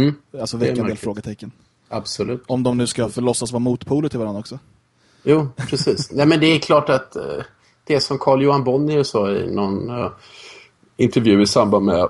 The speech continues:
Speaker 1: att, eh, faktiskt på nittiotalet så, så när Bonnier köpte på sig mer och mer, när de köpte Sydsvenskan till exempel och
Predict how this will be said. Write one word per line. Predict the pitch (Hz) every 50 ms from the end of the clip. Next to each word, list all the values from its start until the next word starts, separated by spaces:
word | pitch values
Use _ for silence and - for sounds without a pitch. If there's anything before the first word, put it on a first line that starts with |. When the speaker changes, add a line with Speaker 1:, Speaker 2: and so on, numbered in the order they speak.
| - -
Speaker 1:
att, | - 92 92 - - _ _ - 101
eh, | 98 98 95 90 92 92 - 110 - _ _ _ _ _ _ _ _ _ _ _ _ _ _ _ - -
faktiskt | 156 131 - - 131 120 - -
på | 139
nittiotalet | 131 123 - 107 95 113 104 101 101
så, | 101 - 117 107 95 -
så | - - - 104 101 104 98 101 - _ _ _ _ _ _ _ _ _ _ _ _ _ _ _ _ - -
när | 123 120 127 131 120
Bonnier | 123 120 117 117 113 107
köpte | 101 - 127 110 - - 101
på | - 131 120 110
sig | - - 110
mer | 107 98 87 90
och | 92
mer, | 85 85
när | 90
de | 87 98
köpte | 101 - 95 - - - - -
Sydsvenskan | - - - 101 95 - - - 90 85 - - - - 98
till | - 92 -
exempel | - - - 95 - - - - 98 80
och | - 104